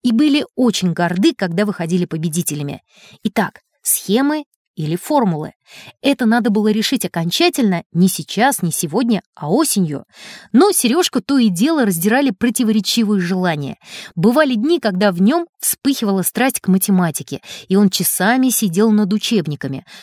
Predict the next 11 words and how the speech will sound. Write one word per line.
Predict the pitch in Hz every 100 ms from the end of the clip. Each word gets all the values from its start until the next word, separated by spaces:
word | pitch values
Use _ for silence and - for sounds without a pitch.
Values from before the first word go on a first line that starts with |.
| -
С | 190
гордостью | 208 349 240 202 196
показывал | 208 208 254 226 214
Сергей | - 214 196 240
отцу, | 220 - 311
как | 208 240
он | 226
расправился | 208 - 240 277 269 190 190
с | -
труднейшими | 214 196 247 277 - 208
задачами, | 180 202 330 - 247 220